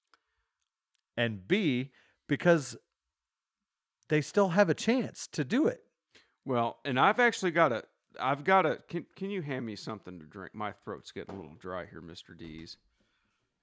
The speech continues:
Speaker 2: He's about ready to be done with this refrigerator desk, I think.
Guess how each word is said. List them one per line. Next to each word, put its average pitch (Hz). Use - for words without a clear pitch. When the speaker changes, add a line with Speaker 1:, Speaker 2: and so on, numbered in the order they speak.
Speaker 2:
He's 117
about 107
ready 110
to 104
be 101
done 110
with 104
this -
refrigerator 98
desk, 98
I 95
think. 104